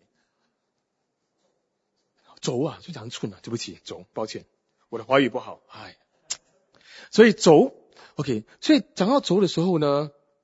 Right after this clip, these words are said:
啊，寸，寸只是单单一边哦，就少了那个哦，在想什么？<laughs> OK，轴，所以基本上呢，我希望你们从这个角度去想，是因为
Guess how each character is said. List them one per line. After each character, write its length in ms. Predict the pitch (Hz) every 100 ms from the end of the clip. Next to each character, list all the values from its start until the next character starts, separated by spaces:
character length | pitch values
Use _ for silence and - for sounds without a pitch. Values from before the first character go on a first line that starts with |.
| _ _ _ _ _ _ _ - -
啊， 180 | - _ - _ - _
寸， 320 | - 156 170 -
寸 260 | - - 131
只 80 |
是 140 | 110 117
单 120 | 120
单 180 | 120 123
一 20 |
边 220 | 107 107
哦， 80 | 92
就 100 | -
少 160 | - 90
了 100 | 87
那 120 | 107
个 100 | 113
哦， 180 | 90 - - - _ _ _ - -
在 120 | 202
想 240 | - 120 156
什 120 | 98
么？ 160 | 78 _ - - - - 135 -
<laughs> 680 | - - - _ - - -
OK， 320 | 156 139 - - - - _ _ _
轴， 320 | - 156 214 220 _
所 160 | - 269
以 60 | 247
基 160 | 320
本 160 | 285 175
上 220 | 240 180
呢， 340 | 160 156 170 - _ _ _ _
我 160 | 254 175
希 140 | 311
望 100 | 294
你 80 | 156
们 140 | 170
从 120 | 180 175
这 100 | 110
个 40 |
角 80 | 110
度 80 | 165
去 60 |
想， 260 | 151 107 110
是 120 | 170
因 180 | 185 196
为 240 | 131 90